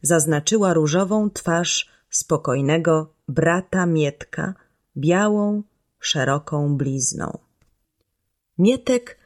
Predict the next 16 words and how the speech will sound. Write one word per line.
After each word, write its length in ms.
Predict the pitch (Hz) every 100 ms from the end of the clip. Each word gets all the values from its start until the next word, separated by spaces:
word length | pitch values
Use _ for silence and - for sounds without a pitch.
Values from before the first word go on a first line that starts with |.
| _ _
ma 260 | 175 180 175
szramę 520 | - 185 185 175 170
na 140 | 170
twarzy, 680 | 165 - 165 135 123 135 151 _ _ _ -
na 240 | 170 165
policzku. 840 | 156 208 196 - - - - - _ _ _ _ _ -
O 100 | 196
tej 200 | 190 185
szramie 440 | - 185 175 175
mówi 300 | 170 170 165
się 180 | 160 160
w 60 | 135
domu, 360 | 160 170 165
że 280 | 151 160 151
to 160 | 151 160
pamiątka. 920 | 160 156 165 147 - - - -